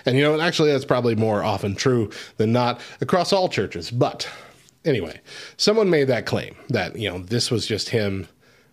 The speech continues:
letting the black preacher out in him and, you know, saying something silly. Uh, what undercuts that is the fact that, one, uh, he didn't make any, uh,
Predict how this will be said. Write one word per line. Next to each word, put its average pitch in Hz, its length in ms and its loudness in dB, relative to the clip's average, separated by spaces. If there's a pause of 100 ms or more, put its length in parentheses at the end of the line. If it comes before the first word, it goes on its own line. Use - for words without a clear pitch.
(140)
letting 101 300 -2
the 101 60 -2
black 95 320 -2
preacher 98 360 -2
out 85 240 -6
in 85 160 -6
him 85 200 -10 (120)
and, 85 440 -8
you 101 100 -4
know, 87 100 -8
saying 90 260 -6
something 85 420 -10 (440)
silly. 87 520 -4 (220)
Uh, 101 380 -2 (840)
what 165 240 2
undercuts 220 640 0
that 123 300 2
is 117 120 0
the 120 80 2
fact 120 320 0
that, 117 180 2
one, 120 480 2 (200)
uh, 107 360 0
he 139 440 0
didn't 117 380 0
make 110 320 -2
any, 107 540 -2 (1120)
uh, 95 500 -10